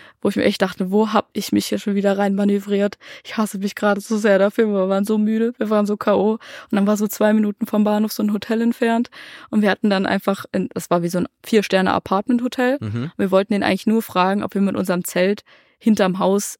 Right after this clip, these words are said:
Speaker 1: auf so einem kleinen Grasstück pennen konnten, weil Wildcampen oder allgemein draußen übernachten ist in der Slowakei halt komplett verboten.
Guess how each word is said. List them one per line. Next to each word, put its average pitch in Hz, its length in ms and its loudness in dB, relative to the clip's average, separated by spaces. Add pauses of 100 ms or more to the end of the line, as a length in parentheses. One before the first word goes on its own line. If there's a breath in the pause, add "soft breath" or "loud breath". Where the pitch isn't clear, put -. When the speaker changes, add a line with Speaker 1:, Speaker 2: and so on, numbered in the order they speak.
Speaker 1:
auf 190 120 -2
so 190 100 0
einem 185 100 0
kleinen 180 280 2
Grasstück - 680 -2 (100)
pennen 180 260 0
konnten, 170 280 -4
weil 165 160 2
Wildcampen 202 480 2
oder 180 160 -2
allgemein 185 360 0
draußen 196 400 0
übernachten 190 640 0 (380 loud breath)
ist - 160 2
in 202 60 4
der 196 100 4
Slowakei 190 440 0
halt 170 140 2
komplett 185 360 -4
verboten. 180 600 0